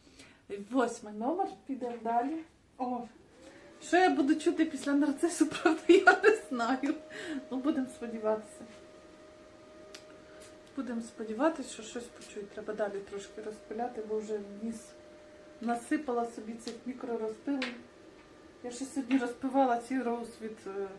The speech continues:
Parfumers Workshop. Теж ніби легкий, свіжий, але засів в носі. Ой, оце приємний.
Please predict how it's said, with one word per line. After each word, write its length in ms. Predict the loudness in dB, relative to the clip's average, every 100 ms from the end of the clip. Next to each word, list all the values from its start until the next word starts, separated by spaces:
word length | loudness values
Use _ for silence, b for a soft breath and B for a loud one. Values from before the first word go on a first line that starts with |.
| -12
Parfumers 440 | -10 -6 -6 -6 -6
Workshop. 340 | -6 -6 -12 -12 0
Теж 300 | 2 4 0 -12 B B B -18 -12 0
ніби 320 | 4 4 6 6
легкий, 440 | 6 2 2 0
свіжий, 420 | 2 4 4 4
але 160 | 0 0 -4 -4
засів 400 | -4 -2 -2 0
в 20 |
носі. 340 | -4 -4 -12 -16 -18 -20 -20 -20 -18 -18 -18 -20 -14 -2
Ой, 220 | 2 2
оце 300 | 0 -2 -2
приємний. 560 | -2 -2 -4 -4 -4